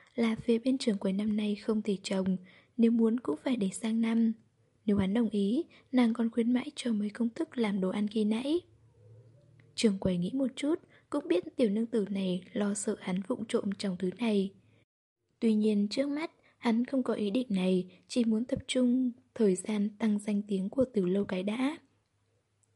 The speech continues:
Trên đường về, Lý Thị còn chưa có hồi phục tinh thần. Mãi một lúc sau,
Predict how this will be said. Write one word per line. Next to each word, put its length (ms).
Trên 340
đường 260
về, 280
Lý 160
Thị 380
còn 220
chưa 180
có 240
hồi 180
phục 240
tinh 160
thần. 320
Mãi 160
một 100
lúc 240
sau, 420